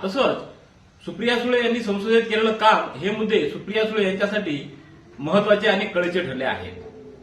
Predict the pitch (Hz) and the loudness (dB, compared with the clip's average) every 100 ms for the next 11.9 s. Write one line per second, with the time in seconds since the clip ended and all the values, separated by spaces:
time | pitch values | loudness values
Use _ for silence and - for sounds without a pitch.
0 | - - - - - - 135 233 233 240 | -20 -20 -20 -20 -16 -4 -2 -2 -2 -2
1 | 240 247 254 247 175 - 214 208 202 233 | 2 2 2 2 0 0 0 0 2 0
2 | 226 226 233 226 196 151 - - - - | 2 0 2 2 0 -2 -6 -14 -20 -16
3 | - 208 202 208 214 202 202 131 160 131 | -8 -4 2 4 4 4 2 2 0 0
4 | 104 - - - - - - - - - | -2 -4 -12 -18 -20 -20 -20 -20 -20 -14
5 | - 175 226 233 247 220 185 226 240 233 | -4 -2 0 2 4 4 4 4 2 2
6 | 233 226 226 220 202 175 110 - - - | 2 2 0 0 2 2 2 -2 -10 -20
7 | - - - 254 - 170 196 226 240 226 | -16 -8 2 2 2 0 2 2 0 0
8 | 226 190 135 - - - - - - - | 2 0 -2 -6 -14 -16 -18 -20 -20 -20
9 | - - 175 220 233 220 226 233 196 151 | -18 -8 -4 2 2 2 2 4 4 2
10 | 185 220 226 233 202 - 147 208 220 208 | 0 2 2 2 2 2 0 0 0 0
11 | 214 220 214 208 220 143 - 135 | 0 -2 -2 0 0 -2 -6 -4